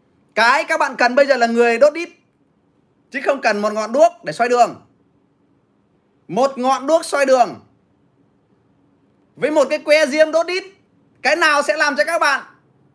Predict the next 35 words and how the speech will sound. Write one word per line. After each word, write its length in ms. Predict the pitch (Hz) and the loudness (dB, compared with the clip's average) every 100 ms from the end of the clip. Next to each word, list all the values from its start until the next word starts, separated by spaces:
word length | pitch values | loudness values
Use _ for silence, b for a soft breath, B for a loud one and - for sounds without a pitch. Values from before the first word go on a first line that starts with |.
| _ _ _ _ _ _ _ _ _ _ | _ _ _ _ _ _ _ _ _ _
thúc 140 | - | -2
đẩy 140 | 269 220 | 0 0
các 120 | 285 | 0
bạn 180 | 294 254 | -2 -2
hành 120 | 254 | -2
động? 180 | 269 - - _ _ _ _ | -2 -2 -16 _ _ _ _
Tôi 120 | 226 | -2
hỏi 140 | 240 202 | 0 0
các 100 | 262 | 0
bạn 140 | 269 | 0
ở 60 | 262 | 2
đây, 240 | 277 180 - b b b b b | 0 0 -8 b b b b b
một 300 | 202 294 285 | 2 2 2
ngọn 240 | 302 285 | -2 0
đuốc 180 | 330 370 | 0 -2
soi 200 | - 320 | 2 2
đường 440 | 311 294 233 113 - _ _ _ _ | 4 2 0 -12 -20 _ _ _ _
nhưng 180 | 175 277 | -10 -2
mà 80 | 302 | 0
bạn 180 | 277 254 | 0 0
không 260 | - 359 | 0 0
chịu 300 | 285 349 294 - _ _ _ _ _ _ _ _ _ _ _ | 2 0 0 -10 _ _ _ _ _ _ _ _ _ _ _
ngủ 200 | 175 226 | -6 0
dậy 240 | 285 269 - _ _ | 0 0 -6 _ _
để 100 | 170 | -6
đi 100 | 285 | -2
làm, 340 | 285 247 214 - _ _ _ _ _ _ _ _ _ _ _ _ _ _ _ _ | 2 2 0 -12 _ _ _ _ _ _ _ _ _ _ _ _ _ _ _ _
và 260 | 139 262 | -2 0
một 200 | 285 285 294 - | 2 0 -2 -12
cái 100 | 320 | -10
que 240 | - 330 | 0 0
diêm 240 | 311 330 320 | 2 -4 0
đốt 140 | 359 | 0
đít 140 | 403 392 | 0 0
bạn, 220 | 311 254 | 0 -2